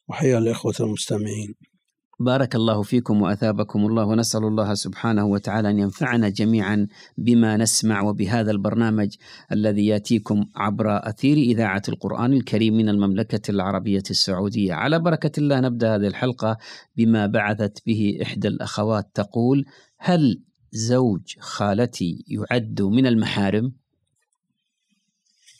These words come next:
Speaker 1: الحمد لله رب العالمين، صلى الله وسلم وبارك على عبده ورسوله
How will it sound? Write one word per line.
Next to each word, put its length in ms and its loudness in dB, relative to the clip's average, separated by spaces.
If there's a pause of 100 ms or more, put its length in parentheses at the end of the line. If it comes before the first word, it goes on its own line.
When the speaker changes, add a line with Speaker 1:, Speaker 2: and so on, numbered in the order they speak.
Speaker 1:
الحمد 340 6
لله 480 6
رب 200 0
العالمين، 760 4
صلى 300 4
الله 340 4
وسلم 520 0
وبارك 640 -2
على 220 -6
عبده 480 -2
ورسوله 600 -2